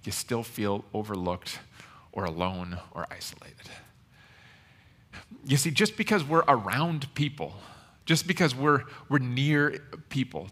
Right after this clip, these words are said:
doesn't mean that we're, we automatically have healthy, authentic relationships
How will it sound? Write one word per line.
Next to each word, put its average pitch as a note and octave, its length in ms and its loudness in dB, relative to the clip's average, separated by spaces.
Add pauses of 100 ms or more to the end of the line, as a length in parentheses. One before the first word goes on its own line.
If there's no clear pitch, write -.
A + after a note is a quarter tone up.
doesn't D#3 380 2
mean C3+ 300 -4
that A#2 180 -4
we're, B2+ 160 -4
we C3+ 220 -2 (120)
automatically C#3 760 2
have G#2+ 420 0
healthy, C3 480 0
authentic A#2 580 -2
relationships G#2 760 -4